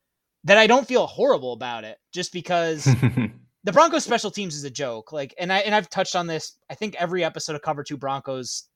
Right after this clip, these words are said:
Speaker 1: dating back to week three. Uh,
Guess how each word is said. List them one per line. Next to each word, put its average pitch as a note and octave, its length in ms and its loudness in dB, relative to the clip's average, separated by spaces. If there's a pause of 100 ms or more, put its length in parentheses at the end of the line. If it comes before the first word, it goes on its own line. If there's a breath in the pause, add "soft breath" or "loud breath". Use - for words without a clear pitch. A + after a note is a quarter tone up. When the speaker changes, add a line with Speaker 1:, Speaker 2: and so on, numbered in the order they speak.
Speaker 1:
dating C#3+ 260 -2
back C3 280 -2
to C3+ 80 -8
week B2+ 280 -10
three. F3+ 400 -4 (800)
Uh, D3+ 520 8